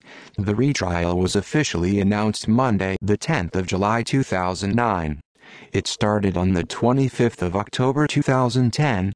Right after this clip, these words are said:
and ended on the seventeenth of December two thousand ten, with all convictions upheld and some sentences extended.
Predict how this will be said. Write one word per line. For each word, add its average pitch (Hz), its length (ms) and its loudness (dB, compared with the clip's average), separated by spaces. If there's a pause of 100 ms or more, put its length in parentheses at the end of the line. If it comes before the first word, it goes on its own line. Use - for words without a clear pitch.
(240)
and 90 180 0
ended 110 340 0
on 92 160 2
the 92 80 2
seventeenth 117 720 2
of 92 140 -2
December 101 540 2
two 113 160 0
thousand 87 480 0
ten, 98 340 -2 (260)
with 104 160 0
all 120 200 2
convictions 85 680 -2
upheld 113 480 -2
and 98 140 0
some 139 240 0
sentences 95 640 0
extended. 80 680 -4